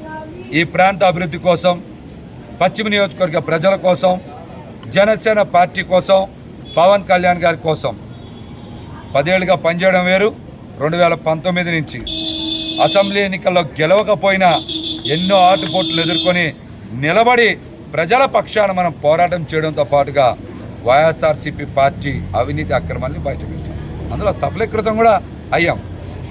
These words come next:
అంత గుండె ధైర్యం ఉన్నటువంటి మనం, అంత పోరాట బలం ఉన్నటువంటి మనం చిన్న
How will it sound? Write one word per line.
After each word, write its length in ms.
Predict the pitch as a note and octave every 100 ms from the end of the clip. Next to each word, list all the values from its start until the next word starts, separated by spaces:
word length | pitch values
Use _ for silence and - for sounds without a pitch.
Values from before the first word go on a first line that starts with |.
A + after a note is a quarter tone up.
| -
అంత 180 | E3+ G3 G3+ -
గుండె 240 | G3+ A#3+
ధైర్యం 340 | A3+ A3+ G#3+ G3+
ఉన్నటువంటి 400 | F#3+ - F3 D#3 B2
మనం, 220 | D3 C#3+ A2 - - - - - C3+
అంత 180 | F#3+ A#3+ G#3+ -
పోరాట 300 | A3+ B3+ A#3+
బలం 300 | A3 G#3+ G#3
ఉన్నటువంటి 400 | G3 E3+ E3+ E3
మనం 280 | E3 E3 - - - - - - -
చిన్న 140 | D#3+